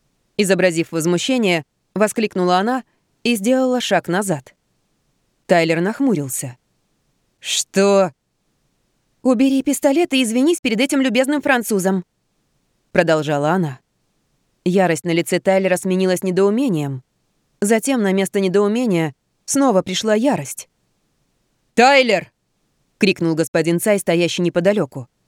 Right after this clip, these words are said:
«Убери пистолет! Сейчас же!» «Это Роман Монтеков!» огрызнулся Тайлер. Двое англичан, стоящих за его спиной, муж и жена, ахнули.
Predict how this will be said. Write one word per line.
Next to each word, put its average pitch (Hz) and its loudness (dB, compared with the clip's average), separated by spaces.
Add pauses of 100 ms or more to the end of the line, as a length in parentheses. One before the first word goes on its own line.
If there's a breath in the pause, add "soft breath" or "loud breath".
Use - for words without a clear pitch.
(400)
«Убери 208 2
пистолет! 240 2 (540)
Сейчас 240 2
же!» 151 -6 (1080)
«Это 208 4
Роман 208 2
Монтеков!» 214 0 (520)
огрызнулся 175 2
Тайлер. 160 -2 (580)
Двое 175 2
англичан, 170 -2
стоящих 165 0
за 156 0
его 170 2
спиной, 202 -2 (240)
муж 190 0
и 180 -2
жена, 214 -2 (320)
ахнули. 156 -4